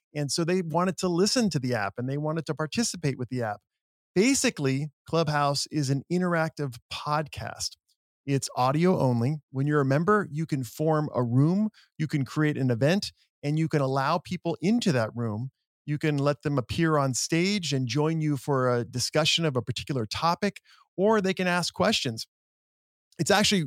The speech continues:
really amazing. Uh, the best part is that you get some good access to the most famous people in the world, the top influencers in the world. You just have to be brave enough to speak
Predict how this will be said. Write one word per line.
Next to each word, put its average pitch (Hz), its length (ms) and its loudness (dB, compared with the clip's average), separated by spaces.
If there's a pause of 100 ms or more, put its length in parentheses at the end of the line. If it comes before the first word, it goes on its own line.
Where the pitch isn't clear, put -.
(100)
really 185 640 4
amazing. 143 560 2 (420)
Uh, 147 220 2
the 151 100 2
best 180 300 2
part 160 340 2
is 165 240 0
that 156 220 2 (180)
you 156 200 -6
get 160 280 0
some 156 220 -4
good 151 300 2
access 151 680 -2
to 160 420 -4 (560)
the 131 80 -4 (100)
most 156 300 0
famous 170 320 0
people 156 300 0
in 147 60 2
the 147 80 2
world, 160 380 2
the 135 80 -2
top 156 320 -2 (100)
influencers 160 720 0
in 143 60 0
the 139 80 0
world. 170 380 2 (420)
You 165 80 4
just 226 240 2
have 214 180 2
to 165 80 0
be 170 140 -2
brave 165 460 2
enough 127 400 0 (420)
to 151 80 0
speak - 480 -4